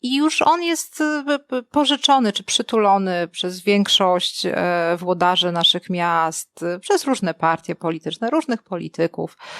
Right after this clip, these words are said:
na wyższym i niższym szczeblu. Mm, to o czym teraz mówić, skoro o tym, o, o, o czym mówiło się dziesięć lat temu, już mówią wszyscy?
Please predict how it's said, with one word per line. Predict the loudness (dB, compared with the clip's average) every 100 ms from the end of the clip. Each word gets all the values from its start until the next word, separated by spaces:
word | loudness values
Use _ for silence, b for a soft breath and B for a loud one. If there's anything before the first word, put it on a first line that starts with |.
| B B B -2
na | 0
wyższym | 0 0 0 0
i | 0
niższym | 0 0 2
szczeblu. | 2 2 -2 -2 -2 -2 -6 B B -10
Mm, | -6 -6 -6 -10 _ _ _
to | -2
o | 2 2
czym | 0 -4
teraz | -4 -4 -4 -6
mówić, | -10 -10 -12
skoro | -4 0 0 -2 -2
o | -2
tym, | 0 -2
o, | 0 0 _ -14
o, | -10 -10 -8 -6 -6
o | -6 -2
czym | 0
mówiło | 0 2 0
się | 0 -2
dziesięć | -2 0 0
lat | -2
temu, | -2 -2 -4
już | -6
mówią | -8 -8
wszyscy? | -10 -12 -12 -18 -20